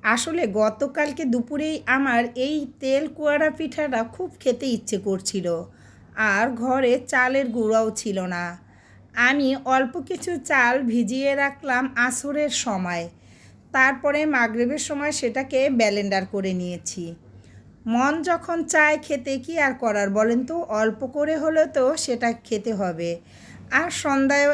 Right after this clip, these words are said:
একটা দারুণ নাস্তা হয়ে গেল। তারপরে কি করব, যেহেতু সময়টাও কম, একদম চালটা ব্লেন্ডার করে নিয়েছি। আর এখানে আমি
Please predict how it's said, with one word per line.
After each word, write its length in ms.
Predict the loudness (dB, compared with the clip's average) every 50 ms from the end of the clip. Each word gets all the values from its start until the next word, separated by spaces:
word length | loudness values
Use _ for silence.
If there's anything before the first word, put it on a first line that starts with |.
| 2 0
একটা 180 | -4 -4 -6 -4
দারুণ 380 | -2 2 2 2 2 2 0 -2 0 0
নাস্তা 300 | 0 -2 -2 -4 -4 -4 -2 0
হয়ে 180 | 0 0 0
গেল। 240 | 2 2 2 2 2 0 -2 -4 -6 -12 -20 -20 -20 -20 -20 -20 -20 -20 -20 _ _ -10 -2
তারপরে 440 | 0 2 2 2 0 -2 -4 -4 -4 -4 -4
কি 100 | -6 -8 -8 -4 0
করব, 220 | 0 0 2 2 2 2 2 2
যেহেতু 360 | 2 0 -2 -2 -2 -4 -4 -4 -2 -2 -2 -2
সময়টাও 600 | 0 0 0 0 0 0 -2 0 0 2 2 2 0 0 -2
কম, 260 | 0 2 2 2 0 0 -4 -6 -4
একদম 440 | 0 0 0 0 -2 -4 -2 -2 -2 -2
চালটা 420 | 0 2 2 2 2 2 0 -2
ব্লেন্ডার 520 | 2 2 2 2 2 0 0 0 0 -2 -2 -2 -2
করে 160 | -2 0 0
নিয়েছি। 340 | 0 0 0 -2 -4 -4 -4 -2 0 2
আর 80 | 2 2 2 0 -2 -4
এখানে 320 | -2 -4 -4 -4 -2 -2 0 2
আমি 140 | 2 2 2